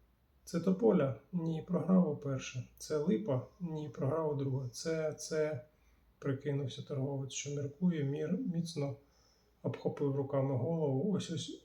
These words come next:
відгадає назву. «А може, це зміїне дерево?» Застиг Костакіс із відкритим ротом, як громом уражений. В очах у нього все потемніло. Щойно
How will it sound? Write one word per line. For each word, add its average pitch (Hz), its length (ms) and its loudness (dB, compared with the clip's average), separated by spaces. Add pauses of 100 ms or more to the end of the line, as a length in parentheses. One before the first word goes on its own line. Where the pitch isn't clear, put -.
(100)
відгадає 147 640 0
назву. 143 400 -4 (680)
«А 156 60 -2
може, 170 240 8
це 180 160 6
зміїне 170 420 10
дерево?» 165 460 4 (960)
Застиг 135 520 -4
Костакіс 127 640 -8
із 131 120 -4
відкритим 131 560 -6
ротом, 131 320 -4 (800)
як 143 260 2
громом 131 480 2
уражений. 131 540 2
В 131 80 -2
очах 165 360 -2
у 156 40 -4
нього 143 240 -4
все 131 220 -6
потемніло. 156 720 4 (400)
Щойно 156 500 -2